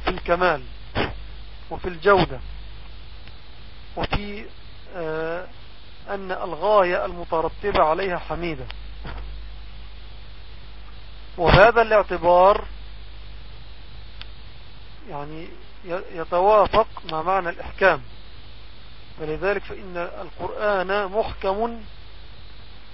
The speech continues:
متشابه بهذا المعنى،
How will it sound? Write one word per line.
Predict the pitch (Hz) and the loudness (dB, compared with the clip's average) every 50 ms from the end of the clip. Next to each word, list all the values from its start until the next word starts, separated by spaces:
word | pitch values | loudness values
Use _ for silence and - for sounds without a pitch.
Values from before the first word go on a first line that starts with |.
| - - | -10 -10
متشابه | 175 170 - 175 156 - 208 208 214 196 - 196 185 165 196 220 220 220 226 214 - - - - - - - - - - - - | -10 -8 -6 -6 -4 0 2 2 2 2 2 -2 -2 -2 -2 -4 -4 -6 -10 -10 -10 -10 -12 -12 -10 -10 -10 -10 -10 -10 -10 -8
بهذا | - 156 165 180 175 170 | -2 2 2 4 4 2
المعنى، | 165 170 175 170 143 127 123 | 2 2 2 0 0 0 -2